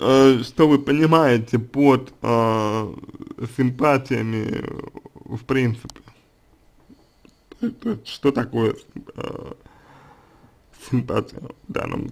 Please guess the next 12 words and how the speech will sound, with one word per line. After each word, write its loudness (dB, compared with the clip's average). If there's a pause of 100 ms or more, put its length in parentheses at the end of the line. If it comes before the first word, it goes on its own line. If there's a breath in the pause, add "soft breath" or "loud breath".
случае? -8 (920)
Что 2
вы 8
понимаете 0
под -20
симпатией? -16 (280)
Под -20
симпатией -6 (100)
в -16
данном -10 (120)
случае. -8 (680)
Вот. -20